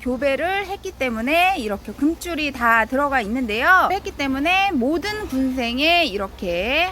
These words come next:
하나하나 다 금줄이 들어가 있습니다. 자, 보시면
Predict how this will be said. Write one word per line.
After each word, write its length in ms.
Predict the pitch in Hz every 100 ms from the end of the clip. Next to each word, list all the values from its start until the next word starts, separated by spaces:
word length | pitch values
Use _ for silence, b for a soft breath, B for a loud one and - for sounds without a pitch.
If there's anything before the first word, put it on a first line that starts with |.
| 359
하나하나 840 | 370 392 359 349 277 269 339 392 427 -
다 260 | 196 185 180
금줄이 760 | 285 320 - 254 262 320 349 -
들어가 420 | 233 220 202 180
있습니다. 840 | 190 226 269 233 190 196 240 339 392 B B
자, 460 | - 208 190 247 349 302
보시면 600 | 240 285 233 247 330